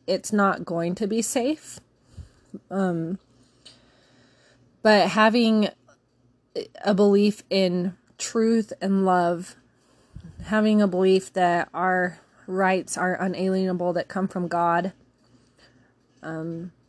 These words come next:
these are beliefs that can protect us. And I was walking through a store the other day, and I could feel, like, a dark cloud of gloom over the store. And I just felt like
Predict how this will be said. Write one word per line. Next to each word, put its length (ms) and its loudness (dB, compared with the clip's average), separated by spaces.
these 200 0
are 80 4
beliefs 380 2
that 200 -4
can 160 -8
protect 520 -6
us. 260 -6
And 400 -2
I 560 2
was 180 2
walking 400 0
through 140 -2
a 60 -2
store 260 -2
the 100 0
other 140 0
day, 260 2
and 140 -4
I 100 0
could 200 -8
feel, 200 -2
like, 220 0
a 60 -8
dark 340 -6
cloud 260 -2
of 140 -4
gloom 460 -2
over 240 -2
the 120 -2
store. 500 -4
And 260 0
I 220 0
just 340 0
felt 440 2
like 520 -8